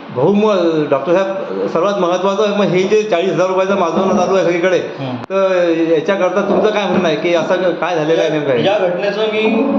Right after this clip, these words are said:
Speaker 2: हॉस्पिटलच्या वतीने पूर्णपणे खंडन करतो आहे. ही चुकीची अफवा चालू आहे.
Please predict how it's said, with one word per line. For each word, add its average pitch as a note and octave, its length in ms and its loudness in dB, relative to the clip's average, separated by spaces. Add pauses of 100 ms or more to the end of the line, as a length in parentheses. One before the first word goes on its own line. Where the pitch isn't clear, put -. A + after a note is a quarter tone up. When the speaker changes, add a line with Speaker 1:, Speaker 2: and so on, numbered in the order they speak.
Speaker 2:
हॉस्पिटलच्या G#3+ 600 0
वतीने G3 360 -2
पूर्णपणे G3 560 -2
खंडन D#3 240 0
करतो F#3+ 300 -2
आहे. C#3 540 -2 (420)
ही F#3 120 2
चुकीची F3+ 400 -4
अफवा F#3+ 320 0
चालू E3+ 240 0
आहे. C#3+ 260 0